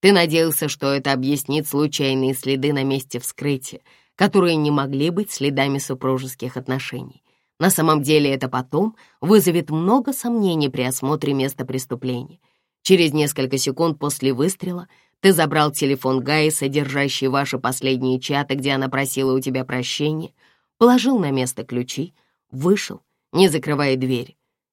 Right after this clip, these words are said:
и ушел. Телефон, естественно, кончил свои дни в Тибре.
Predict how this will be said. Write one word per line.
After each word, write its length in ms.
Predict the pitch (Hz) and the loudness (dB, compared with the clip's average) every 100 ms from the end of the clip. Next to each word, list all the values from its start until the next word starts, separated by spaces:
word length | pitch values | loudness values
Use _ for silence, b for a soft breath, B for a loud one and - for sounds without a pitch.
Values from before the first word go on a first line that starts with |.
| _ | _
и 60 | 202 | 2
ушел. 440 | 160 - 139 - _ _ _ _ _ | 2 0 -10 -16 _ _ _ _ _
Телефон, 380 | 196 180 175 233 | 4 4 4 2
естественно, 760 | 165 151 160 156 - 143 127 | 2 -2 -2 -2 -2 0 0
кончил 480 | 127 - 175 165 139 | -2 0 0 0 -4
свои 300 | 131 131 131 | -4 -2 -2
дни 240 | 120 135 131 | 0 -4 -4
в 100 | - | -8
Тибре. 380 | 127 117 - | -10 -10 -14